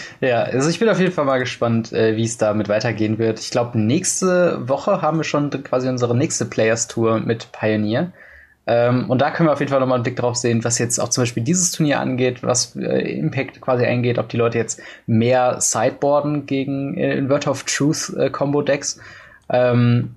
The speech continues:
denn ich habe auch te-, te-, äh, teilweise in, in Sideboards gesehen, sowas wie Enter the God Eternals, was einfach den Gegner für vier mild, um, äh, quasi diese Combo zu unterbrechen. Ähm, und es wird auf jeden Fall spannend bleiben, glaub ich, im, äh, Pioneer. Und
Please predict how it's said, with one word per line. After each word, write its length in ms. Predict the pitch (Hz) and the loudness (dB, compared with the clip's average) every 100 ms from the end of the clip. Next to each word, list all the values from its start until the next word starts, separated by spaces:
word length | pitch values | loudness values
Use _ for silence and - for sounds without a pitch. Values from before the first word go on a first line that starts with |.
| _ - | _ -8
denn 240 | 127 127 | 0 0
ich 80 | 123 | 2
habe 100 | 151 | 0
auch 120 | 135 | 0
te-, 300 | - 123 127 | 0 0 0
te-, 100 | 131 120 127 120 | 0 0 0 0
äh, 80 | 123 | -2
teilweise 380 | 123 123 120 | 2 2 2
in, 220 | 113 113 110 | 0 0 -2
in 120 | 113 | -2
Sideboards 540 | - 117 120 113 - | 0 -2 0 0 0
gesehen, 320 | 120 113 107 | -2 0 0
sowas 280 | 110 107 - | 0 0 0
wie 180 | 113 107 | 0 0
Enter 260 | 110 117 113 | 0 0 0
the 80 | 113 | 0
God 180 | 127 147 | 0 0
Eternals, 580 | - 143 139 143 139 | -2 0 2 0 0
was 100 | 107 | -2
einfach 160 | 107 110 | 0 0
den 140 | 107 | -2
Gegner 240 | 117 117 120 | -4 -4 -4
für 100 | 117 | -6
vier 460 | - - 135 131 - - - _ _ | -4 0 2 2 -2 -18 -20 _ _
mild, 420 | 123 123 151 185 - | 2 4 4 2 0
um, 440 | 127 127 123 - | -2 -2 -4 -2
äh, 260 | 117 113 113 | 0 0 0
quasi 320 | - 113 113 | -2 -2 -2
diese 180 | 110 120 | -2 -2
Combo 260 | 123 123 156 | -2 -2 -2
zu 140 | 151 | -2
unterbrechen. 600 | 147 135 139 - 165 - - - - _ | -2 0 -2 -2 -4 -6 -16 -20 -20 _
Ähm, 340 | - 123 123 - | 0 2 2 2
und 100 | 160 | 0
es 140 | 165 165 165 | 0 0 2
wird 100 | 208 | 2
auf 80 | 185 | 0
jeden 120 | 165 | 0
Fall 200 | 160 143 | 0 0
spannend 400 | - 120 123 117 | 0 -2 -2 0
bleiben, 520 | 107 104 101 101 113 - - - | 2 2 2 -2 -4 -12 -20 -4
glaub 220 | 117 104 | 0 2
ich, 180 | 107 - | 0 -2
im, 240 | 110 104 | -2 -2
äh, 160 | - 107 | -2 -2
Pioneer. 640 | - 101 101 101 101 101 | -2 -2 0 0 0 0
Und 300 | 107 104 104 | -2 -4 -6